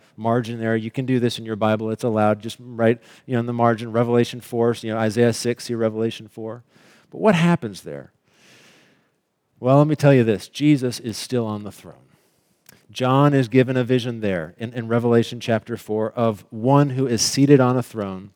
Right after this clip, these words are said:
reigning and ruling right now, and the parallels are not coincidental. I'm gonna, I'm gonna do this and then I'll end.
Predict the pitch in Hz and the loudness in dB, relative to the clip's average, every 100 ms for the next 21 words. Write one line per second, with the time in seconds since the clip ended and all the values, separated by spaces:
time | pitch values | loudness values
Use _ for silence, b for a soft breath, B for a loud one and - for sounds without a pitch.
0 | _ b b b b b b _ 98 120 | _ b b b b b b _ -2 2
1 | 135 139 143 147 151 131 135 120 120 117 | 2 4 2 2 -2 -2 -2 -2 -4 -2
2 | 117 123 101 92 107 139 117 101 92 98 | -4 -6 -10 2 2 2 -2 -4 -6 -8
3 | 113 _ _ b b b b b _ 117 | -14 _ _ b b b b b _ 0
4 | 117 113 - - 143 139 131 127 117 104 | 2 0 2 4 8 8 8 6 2 -6
5 | 104 110 117 - 117 110 - 98 85 82 | -2 -4 -4 -4 -6 -6 -8 -8 -10 -14
6 | 85 _ _ _ _ - - 107 107 - | _ _ _ _ _ -20 -16 -10 -10 -10
7 | 110 107 98 117 113 110 101 101 98 98 | -12 -12 -6 -2 0 0 -4 -6 -4 -4
8 | 87 90 | -8 -12